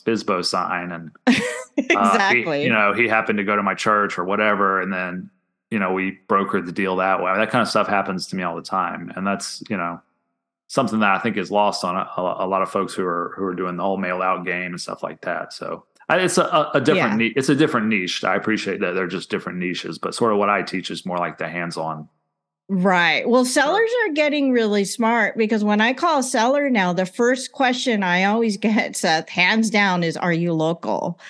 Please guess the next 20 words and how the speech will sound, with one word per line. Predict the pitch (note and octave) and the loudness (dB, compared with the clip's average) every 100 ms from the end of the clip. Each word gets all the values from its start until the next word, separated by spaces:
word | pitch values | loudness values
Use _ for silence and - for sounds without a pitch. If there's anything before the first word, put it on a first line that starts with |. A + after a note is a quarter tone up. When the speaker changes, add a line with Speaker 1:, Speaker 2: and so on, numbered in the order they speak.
| - | -6
Speaker 1:
Mm-hmm. | G#3 F#3+ | -4 0
Speaker 2:
And | G#3+ G#3 | 2 4
I | |
said, | G#3 A3 F3 | 4 2 4
"Yes." | F3 A3 F#3 B2+ F3+ | 4 4 4 2 2
I'm | F#3+ | 2
like, | F3 - | 2 2
"I | G#3 | 4
mean, | G#3 G#3 F#3+ E3+ | 6 4 2 0
are | - | 2
you | G3+ A3 G3+ | 4 4 4
local? | G3 G#3+ F#3+ F3 E3 | 4 2 0 2 2
Like, | E3 E3 - | 0 0 -2
can | G3 F3 | -2 0
I | D#3 | 0
meet | D3 F3 G3+ G3+ | 2 2 2 2
you | F#3+ | 0
today?" | F3+ E3 F3+ D#3 - - | 0 2 2 2 0 -2
Yes. | F#3+ E4+ B3 E3+ - - | 2 4 2 0 -4 2
Speaker 1:
Right. | F#4+ | 2